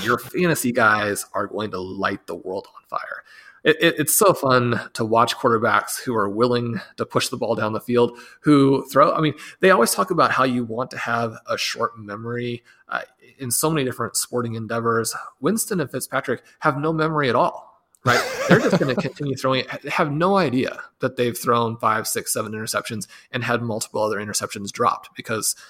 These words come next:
the defensive back was just so surprised that the pass came directly to them. <laughs> Parker has been awesome with Ryan Fitzpatrick.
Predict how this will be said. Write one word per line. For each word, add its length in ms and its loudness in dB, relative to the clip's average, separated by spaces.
the 60 -8
defensive 420 -4
back 260 2
was 140 -4
just 240 -2
so 140 -2
surprised 640 0
that 100 -8
the 80 -4
pass 260 -2
came 220 -8
directly 480 -6
to 140 -8
them. 120 -4
<laughs> 800 -16
Parker 300 2
has 120 2
been 140 -2
awesome 340 -2
with 160 -2
Ryan 300 -4
Fitzpatrick. 600 -4